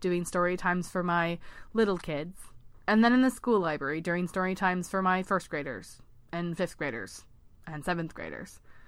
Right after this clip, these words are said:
It's not a job that people really understand how important it is,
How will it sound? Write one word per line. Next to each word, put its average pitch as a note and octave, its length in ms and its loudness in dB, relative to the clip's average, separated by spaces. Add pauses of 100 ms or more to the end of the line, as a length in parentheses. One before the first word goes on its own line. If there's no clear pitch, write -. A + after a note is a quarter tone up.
(340)
It's - 80 -12
not G3+ 180 10
a G3 60 8
job F#3 260 8
that D#3+ 80 -2
people F#3 260 -2
really F3+ 280 0
understand F3+ 640 0
how E3+ 160 0
important F3 480 -2
it - 20 0
is, A#3 220 0